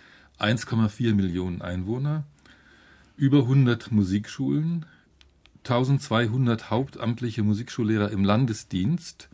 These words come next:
also weniger Einwohner als München.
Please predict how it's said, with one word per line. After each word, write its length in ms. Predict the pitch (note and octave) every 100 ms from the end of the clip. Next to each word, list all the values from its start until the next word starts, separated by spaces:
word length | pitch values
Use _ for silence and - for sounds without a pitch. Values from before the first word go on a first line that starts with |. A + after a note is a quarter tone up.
| _ _ - - _
also 320 | E2+ F#2+ G2
weniger 360 | G#2 C#3+ C#3 C3
Einwohner 300 | C3+ A#2+ A#2+
als 180 | A#2 -
München. 500 | A#2+ A#2 - -